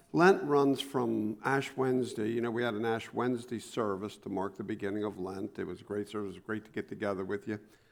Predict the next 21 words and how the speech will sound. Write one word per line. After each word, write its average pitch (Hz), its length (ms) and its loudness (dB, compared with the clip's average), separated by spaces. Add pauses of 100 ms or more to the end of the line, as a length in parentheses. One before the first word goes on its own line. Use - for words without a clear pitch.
(240)
And 127 220 4
then, 131 280 4
um, 120 280 2 (340)
it 131 160 0
runs 160 320 4
from 143 220 2
then 143 180 6
until 113 640 0 (120)
Ash, 110 600 -4
um, 117 120 -2
excuse 113 280 -6
me, 107 120 -4 (340)
uh, 98 120 -6
Holy 131 380 0 (460)
Saturday, 110 560 0
which 90 220 -12
is 92 100 -10
the - 100 -10
day 107 220 -2
before 92 480 -8
Easter. 139 540 -6